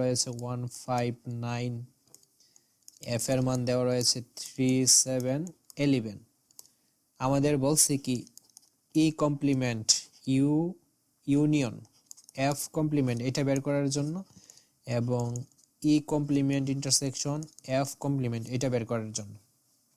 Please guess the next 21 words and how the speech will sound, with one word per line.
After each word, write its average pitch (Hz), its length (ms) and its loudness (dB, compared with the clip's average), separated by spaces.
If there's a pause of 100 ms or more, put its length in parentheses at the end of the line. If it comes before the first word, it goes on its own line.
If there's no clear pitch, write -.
(480)
ঠিক 139 200 2
আছে, - 140 2 (500)
তো - 40 -2 (140)
এই 165 60 2
অঙ্কটা 180 280 0
করার 160 240 2
জন্য 175 120 2 (100)
আমাদের 143 260 2
প্রথমে 143 380 -2 (300)
E - 20 4 (160)
কমপ্লিমেন্ট 123 560 0 (480)
এই 123 120 2
যে 113 60 -2 (240)
এটার 180 240 2
মান 165 160 2
বের 127 180 4
করতে 113 220 -4
হবে। 113 160 -6
এটা 131 180 -4
সমান 151 220 -2
আমরা 143 120 0